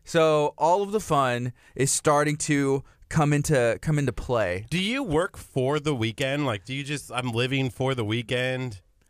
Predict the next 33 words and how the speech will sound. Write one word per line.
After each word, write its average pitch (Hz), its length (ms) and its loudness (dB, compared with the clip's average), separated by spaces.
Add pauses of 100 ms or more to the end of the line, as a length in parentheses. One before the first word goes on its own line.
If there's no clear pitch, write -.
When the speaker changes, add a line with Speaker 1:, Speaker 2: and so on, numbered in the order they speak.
(320)
Speaker 1:
Not 339 200 4
me. 233 180 2
I 214 140 0
work 339 180 0
for 339 100 -2
the 254 80 4
week. 240 480 -4 (680)
I 196 80 0
work 254 220 0
in 311 100 -2
the 214 80 2
week, 151 180 0
too. 127 380 0 (380)
I 254 80 6
never 370 180 2
quite 294 260 4
understood 208 500 0
that 143 180 2
saying. 110 380 -2
You 98 80 -10
Speaker 2:
I'm 160 100 2
Speaker 1:
know, 131 100 2
"Everybody's 208 640 2
working 214 480 0
for 233 260 4
the 190 160 2
weekend." 202 380 -4
Like, 156 260 0
what 165 120 0
do 196 60 0
you 202 40 -2
mean? 185 160 0
Like, 120 240 0